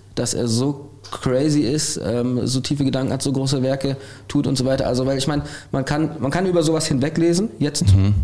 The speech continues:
Speaker 1: man kann es einfach sagen, „Ja, so ist es halt schön,
Speaker 2: Mhm.
Speaker 1: äh, Gott ist schon ganz schön krass, hat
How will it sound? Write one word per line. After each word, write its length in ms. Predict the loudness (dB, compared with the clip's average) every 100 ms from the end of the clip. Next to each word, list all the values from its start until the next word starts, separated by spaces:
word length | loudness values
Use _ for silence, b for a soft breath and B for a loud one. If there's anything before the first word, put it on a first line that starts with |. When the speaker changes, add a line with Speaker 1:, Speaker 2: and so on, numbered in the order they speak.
| -2
Speaker 1:
man 100 | -4
kann 160 | -2
es 140 | -2 -2
einfach 340 | -4 -4 -8 -10 -4
sagen, 260 | -2 0 0
„Ja, 140 | 0
so 100 | 0
ist 160 | -2 -2
es 100 | -2
halt 160 | -2
schön, 200 | 0 0 -2 0
Speaker 2:
Mhm. 440 | 4 6 4 0 -2
Speaker 1:
äh, 140 | -2
Gott 200 | 0 0
ist 100 | 0
schon 200 | -2 -2
ganz 160 | -2 -2
schön 100 | -2
krass, 320 | -2 -2 -4
hat 80 | -8